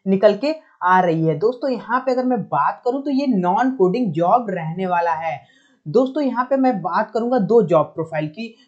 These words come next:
यहाँ पे any graduate अप्लाई कर सकते हैं। आप किसी भी ब्रांच से, किसी भी फील्ड से ग्रेजुएशन किए हैं, आप यहाँ पे एलिजिबल रहने वाले हैं। तो दोस्तों, वीडियो को डिटेल में स्टार्ट करेंगे। इससे पहले कहेंगे, अगर आप हमारे चैनल पे नए हैं तो सबसे पहले चैनल को सब्सक्राइब कर दीजिए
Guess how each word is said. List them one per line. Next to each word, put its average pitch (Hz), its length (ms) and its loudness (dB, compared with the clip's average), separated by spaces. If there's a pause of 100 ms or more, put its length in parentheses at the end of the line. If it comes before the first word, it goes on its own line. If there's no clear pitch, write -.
(160)
यहाँ 220 320 -2
पे 202 200 2
any 240 260 0
graduate 214 440 2
अप्लाई 208 280 0
कर 214 140 0
सकते 208 260 -6
हैं। 226 80 -2
आप 262 200 -8
किसी 294 240 -8
भी 285 100 -2
ब्रांच 196 480 -4
से, - 180 -8
किसी 233 320 -10
भी 269 200 -2 (400)
फील्ड 269 200 0
से 269 120 -6
ग्रेजुएशन 220 500 -2
किए 233 300 -2
हैं, 302 200 -4 (240)
आप 214 200 2
यहाँ 208 220 -2
पे 262 160 -2
एलिजिबल 196 460 2 (280)
रहने 180 340 0
वाले 180 260 6
हैं। 175 280 -4 (420)
तो 254 60 0
दोस्तों, 285 400 -2 (360)
वीडियो 196 240 2
को 311 80 0
डिटेल 262 300 2
में 262 100 0
स्टार्ट 233 300 0
करेंगे। 247 340 -2
इससे 208 360 -6
पहले 254 240 0
कहेंगे, 240 340 -2
अगर 240 380 -4
आप 247 180 2
हमारे 226 260 -4
चैनल 214 280 -4
पे 196 140 -6
नए 180 200 -4
हैं 240 200 -6
तो 226 80 -12
सबसे 220 260 -12
पहले 214 220 -2
चैनल 180 260 -6
को 175 140 -12
सब्सक्राइब 196 680 -8
कर 214 80 2
दीजिए 208 360 0